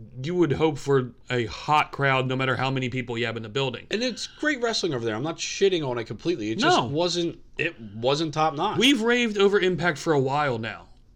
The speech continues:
Speaker 1: You know what I mean? We, the T V tapings, the last, the last couple pay-per-views from Redemption on were good. Um, the last one, not so much, but Homecoming, there were some good matches. And like you said, Tessa Blanchard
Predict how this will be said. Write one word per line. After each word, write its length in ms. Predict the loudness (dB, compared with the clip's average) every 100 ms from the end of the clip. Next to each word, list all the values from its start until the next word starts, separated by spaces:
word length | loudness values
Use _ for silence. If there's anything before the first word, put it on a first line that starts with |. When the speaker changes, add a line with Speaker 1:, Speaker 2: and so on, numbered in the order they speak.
| -4
Speaker 1:
You 120 | 0
know 60 | 0
what 80 |
I 20 | 0
mean? 220 | 0 0
We, 360 | -2 -2 -6 -10 -20 -14
the 340 | 0 0 0 -8 -20 -20 -6
T 180 | 2 4
V 140 | 4
tapings, 580 | 2 -2 0 0 0 -6 -14 -20 -2
the 100 | 0
last, 400 | 4 2 0 0
the 260 | 0 0 -4 -12
last 340 | -2 -2 -2
couple 200 | -6 -6
pay-per-views 480 | 0 2 2 -2 -2
from 160 | -2 -2
Redemption 540 | -2 -2 -2 -4 -4
on 240 | -4 -4 -2
were 120 | -2
good. 360 | 0 0 0 -6 -20 -14
Um, 160 | -4 -2
the 80 | 0
last 320 | 2 2 0
one, 120 | -2
not 220 | 0 -2
so 140 | -2 -2
much, 360 | -2 -6 -6
but 200 | -2 -2 -4 -20 -20 -20 -8
Homecoming, 640 | -2 -2 -2 -2 -2 -4
there 180 | -2 -2
were 120 | -2
some 180 | -4 -2
good 140 | -2 -2
matches. 340 | -2 -4 -8
And 180 | -6 -2
like 160 | -2
you 60 | -4
said, 240 | -4 -4
Tessa 240 | -2 -4 -4
Blanchard 480 | -4 -4 -2 -2